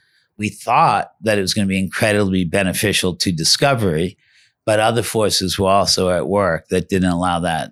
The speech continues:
to, to happen. And I think that perhaps had discovery been a priority for these utilities, things might be a little bit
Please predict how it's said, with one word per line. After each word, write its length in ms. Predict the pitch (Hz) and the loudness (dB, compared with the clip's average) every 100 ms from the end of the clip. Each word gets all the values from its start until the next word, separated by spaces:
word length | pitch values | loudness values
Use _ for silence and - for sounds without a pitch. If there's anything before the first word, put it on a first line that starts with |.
| _ | _
to, 260 | - 85 73 - | -2 -2 -4 -12
to 140 | - 85 | -4 -2
happen. 520 | 110 104 101 - - _ 123 - _ _ | 0 0 -2 -8 -14 _ -20 -20 _ _
And 380 | 101 101 98 95 | -2 0 -2 -2
I 120 | 104 | -4
think 380 | 104 107 101 85 | -2 -2 -2 -2
that 200 | 98 101 | -2 -2
perhaps 480 | - 101 135 135 107 | -2 -2 0 -2 -2
had 280 | - 107 98 | -2 0 0
discovery 840 | 90 - 110 107 101 98 92 78 78 | -2 -2 0 -2 -2 -2 -2 -4 -2
been 480 | 107 101 92 82 - _ - | 0 0 0 -2 -6 _ -8
a 100 | 95 | -6
priority 640 | - 98 98 117 107 95 | -4 -2 2 2 2 -2
for 200 | 90 101 | -4 -4
these 540 | 90 87 85 - - _ _ _ _ _ _ _ | -4 -4 -4 -6 -8 _ _ _ _ _ _ _
utilities, 800 | 90 82 - 87 80 73 110 - - - - _ _ - | -4 -2 0 0 0 0 -2 -4 -18 -20 -20 _ _ -4
things 260 | 117 92 | -4 -2
might 220 | 98 101 | -2 -2
be 80 | 95 | -2
a 80 | 98 | -2
little 300 | 95 95 92 | 0 0 -2
bit 320 | 87 90 - | 0 -2 -4